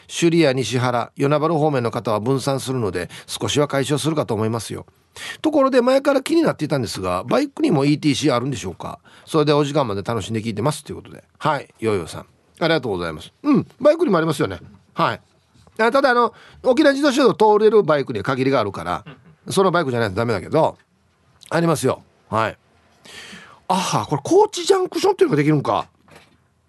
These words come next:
あの、今工事してるところか。大きい橋桁っていうか。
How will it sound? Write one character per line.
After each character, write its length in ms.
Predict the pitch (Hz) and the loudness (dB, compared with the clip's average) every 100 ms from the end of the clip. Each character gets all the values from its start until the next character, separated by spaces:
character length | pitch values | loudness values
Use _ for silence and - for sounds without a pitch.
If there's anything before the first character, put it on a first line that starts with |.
| _ _ - - | _ _ -6 -2
あ 80 | |
の、 60 | 285 | 0
今 120 | 294 | 2
工 160 | 311 330 | 2 2
事 80 | 330 | 2
し 40 | |
て 60 | 262 | 2
る 60 | |
と 60 | 185 | 4
こ 80 | 151 | 2
ろ 60 | |
か。 260 | 127 82 - _ - | 0 -4 -6 _ -4
大 120 | 165 | -4
き 300 | - 147 131 | 0 0 0
い 80 | - _ _ _ _ _ _ _ _ - | -4 _ _ _ _ _ _ _ _ -6
橋 160 | 151 143 | -2 0
桁 200 | 117 131 | 0 -2
っ 40 | |
て 120 | - | -4
い 20 | 101 | -6
う 20 | |
か。 220 | 87 | -8